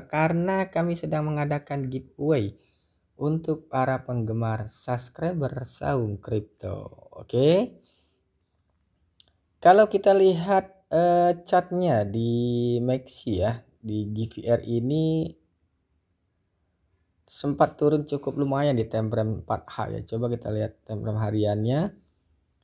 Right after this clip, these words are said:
Time frame hariannya sih nggak terlalu parah ya. Ini baru posisi ya beberapa candle karena memang dia baru aja listing ya, belum begitu lama ya. Kita coba main di time frame empat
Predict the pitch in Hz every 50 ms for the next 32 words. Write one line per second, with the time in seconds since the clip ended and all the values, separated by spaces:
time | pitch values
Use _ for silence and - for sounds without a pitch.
0 | _ _ _ - 120 120 120 123 123 127 131 123 120 131 127 127 127 131 135 139
1 | 135 - - - 226 226 - - 120 117 117 117 - 120 113 113 113 110 - -
2 | 113 117 135 135 113 101 101 110 120 120 - _ 107 110 117 117 110 107 101 98
3 | 104 101 101 101 101 - 101 104 101 - 107 104 101 - - - - 104 98 95
4 | 101 104 104 101 101 104 104 101 - 107 104 - - 101 101 101 101 107 123 131
5 | 131 - 95 107 107 107 101 104 101 98 98 104 117 113 110 104 101 98 98 110
6 | 104 104 101 98 101 101 - - - - 143 117 98 98 95 101 104 98 101 101
7 | 101 98 - 104 101 107 113 131 139 - - 101 113 127 - - _ _ _ _
8 | _ _ _ _ _ _ _ _ _ _ _ _ _ _ _ _ _ - _ _
9 | _ _ _ - 104 87 - 107 110 107 110 110 113 107 95 - - 101 98 95
10 | - 101 98 101 - - - -